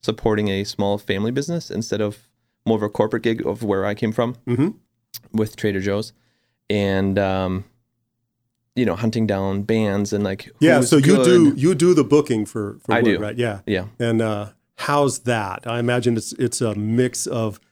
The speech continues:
Speaker 2: fun and, and tearing your hair out dealing with these bands.
Speaker 1: Uh, you know what, though? It's mostly fun.
Speaker 2: Okay.
Speaker 1: Thank goodness.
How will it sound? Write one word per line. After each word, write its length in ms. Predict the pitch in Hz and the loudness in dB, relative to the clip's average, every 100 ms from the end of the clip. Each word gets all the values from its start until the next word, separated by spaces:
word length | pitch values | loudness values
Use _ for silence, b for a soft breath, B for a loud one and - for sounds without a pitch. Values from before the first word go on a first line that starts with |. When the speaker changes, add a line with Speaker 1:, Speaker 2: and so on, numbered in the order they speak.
| _ | _
Speaker 2:
fun 500 | - 147 139 139 143 - | -2 4 6 6 4 0
and, 400 | 123 117 113 - | 0 2 0 -2
and 220 | 117 110 | -4 -2
tearing 240 | - 131 | 2 2
your 140 | 123 113 | 4 2
hair 200 | 123 117 | 2 2
out 200 | 113 113 | 0 0
dealing 240 | 120 113 | 0 2
with 180 | 107 104 | 0 -2
these 220 | 113 104 | -4 -4
bands. 480 | - 104 95 95 - _ - | -4 -4 -6 -12 -18 _ 0
Speaker 1:
Uh, 400 | 131 131 135 131 | 2 4 4 4
you 100 | 135 | 4
know 140 | 131 | 4
what, 220 | 127 139 | 4 2
though? 280 | 165 165 170 - | 2 2 2 0
It's 540 | 123 123 - - - - | -2 -4 -8 -8 -10 -10
mostly 540 | - 113 113 110 - 104 | -2 2 2 2 -2 -4
fun. 320 | - 80 98 - - | -4 -8 -10 -14 -10
Speaker 2:
Okay. 200 | 110 113 | -8 -4
Speaker 1:
Thank 180 | 107 104 | -4 -2
goodness. 460 | 101 85 101 - | -2 -4 -8 -12